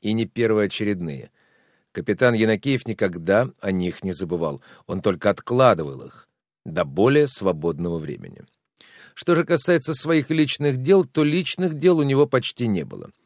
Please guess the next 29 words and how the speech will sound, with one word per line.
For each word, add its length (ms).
После 340
гибели 360
семьи 500
ему 240
не 140
от 160
кого 240
было 360
получать 480
писем 540
и 160
некому 500
было 300
больше 500
писать. 640
У 80
него 260
не 220
было 180
родственников. 720
Он 160
был 140
совсем 540
одинок, 560
но 260
он 220
был 180
человек 480
замкнутый. 800